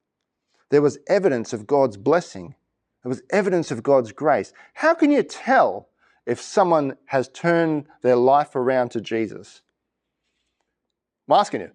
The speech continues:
how do you, how can you tell? Their actions and change of behavior. Yeah. It's basically what comes out of their mouth, what comes out of their hands, how they behave, their heart.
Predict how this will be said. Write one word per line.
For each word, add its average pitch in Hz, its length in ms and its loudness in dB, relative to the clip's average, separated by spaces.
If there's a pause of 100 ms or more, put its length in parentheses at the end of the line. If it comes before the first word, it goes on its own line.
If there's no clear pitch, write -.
how 180 120 -2
do 190 60 4
you, 170 100 0
how 208 100 0
can 214 140 -4
you 135 60 -4
tell? - 280 -2 (2500)
Their 151 180 0 (120)
actions 185 460 -2
and 151 120 -2
change 170 300 -2
of 160 60 -4
behavior. 170 640 0 (140)
Yeah. 185 300 -6 (260)
It's 160 100 -8
basically 254 400 0
what 175 240 2
comes 170 280 -2
out 160 180 6
of 139 180 0 (180)
their 131 120 0
mouth, 147 580 0 (320)
what 143 140 -4
comes 156 240 -2
out 135 160 4
of 113 60 -4
their 107 140 0
hands, 151 640 -2 (120)
how 143 180 0
they 123 100 0
behave, 147 600 -2
their 107 100 -2
heart. 156 560 -2